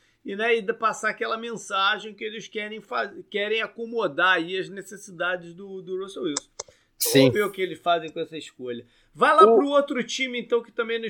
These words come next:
Speaker 1: tem escolha de primeiro round.
Speaker 2: O, o outro, rapidinho, só antes da
Speaker 1: É.
Speaker 2: gente passar, o Seahawks também é um desses times que me deixa a sensação de tá estagnado, sabe? Eles, a gente sabe até onde eles vão,
Speaker 1: É.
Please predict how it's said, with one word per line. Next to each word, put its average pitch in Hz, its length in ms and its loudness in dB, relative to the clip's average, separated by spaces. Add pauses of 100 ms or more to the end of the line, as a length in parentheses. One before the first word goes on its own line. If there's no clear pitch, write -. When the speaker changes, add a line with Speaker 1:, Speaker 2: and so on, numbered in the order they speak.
(120)
Speaker 1:
tem 226 140 -4
escolha 208 340 -8
de 185 80 -18
primeiro 190 420 -8
round. 127 320 -4 (680)
Speaker 2:
O, 269 360 6
o 202 160 8
outro, 208 260 10
rapidinho, 190 420 10
só 185 140 6
antes 185 140 4
da 196 60 12
Speaker 1:
É. 202 40 10
Speaker 2:
gente 147 100 2
passar, 190 280 8
o 202 180 8
Seahawks 233 380 6
também 202 220 8
é 208 40 4
um 202 80 4
desses 190 320 4
times 196 320 2
que 202 160 2
me 190 180 4
deixa 180 580 8
a 175 40 8
sensação 185 480 4
de 180 100 0
tá 196 140 8
estagnado, 180 640 8
sabe? 160 320 8
Eles, 160 220 2
a 165 80 10
gente 208 180 0
sabe 202 220 8
até 185 160 8
onde 170 120 0
eles 175 140 -2
vão, 190 260 8
Speaker 1:
É. 139 260 -8